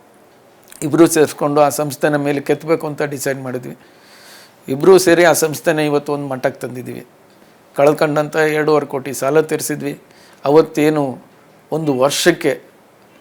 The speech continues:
ಒಂದು, ಒಂದೂವರೆ ಕೋಟಿ ಟರ್ನ್ ಓವರ್ ಆಗ್ತಿರುವಂಥ ಸಂಸ್ಥೆನ ಇಪ್ಪತ್ತೈದು ಕೋಟಿ ಟರ್ನ್ ಓವರ್ ಆಗೋ ಲೆವೆಲಿಗೆ ತಂದಿದ್ದೀವಿ.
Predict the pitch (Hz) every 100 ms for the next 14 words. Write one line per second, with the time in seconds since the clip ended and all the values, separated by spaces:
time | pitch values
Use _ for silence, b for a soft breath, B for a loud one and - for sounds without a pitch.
0 | _ _ - 151 165 170 151 156 160 151
1 | 151 156 156 147 135 143 151 147 143 147
2 | 143 139 135 135 131 135 135 - 147 139
3 | 131 - - 151 143 147 143 143 - b
4 | b b 139 147 151 147 143 135 131 127
5 | 127 131 - 117 135 131